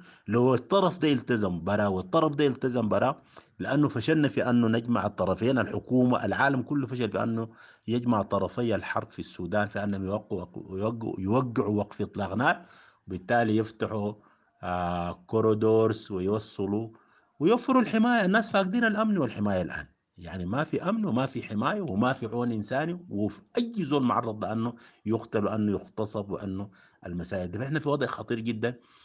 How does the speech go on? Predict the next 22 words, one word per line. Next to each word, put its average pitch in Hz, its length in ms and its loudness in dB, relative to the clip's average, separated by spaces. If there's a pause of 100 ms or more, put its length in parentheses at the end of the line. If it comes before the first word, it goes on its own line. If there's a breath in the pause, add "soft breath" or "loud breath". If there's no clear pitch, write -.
(220 soft breath)
بالتالي 143 280 2
الحملة 139 380 2
ما 135 100 2
كانت 127 280 0
تقعد 110 220 0
تنتظر، 107 680 0 (500 soft breath)
آه، 90 220 -2
الحرب 113 380 -2
تقيف 104 340 0
عشان 92 260 -4
تشتغل. 127 360 -4
بالتالي 104 420 0
الحملة 101 500 -4
الآن 95 380 -6 (140)
اليوم 101 300 -2
في، 82 460 -10
في 85 160 -12
المؤتمر 80 840 -8
الصحفي 98 380 -8
بتاعها 110 380 -6 (600 soft breath)
ح-، 92 300 -4 (100)
حتعلن، 110 840 -2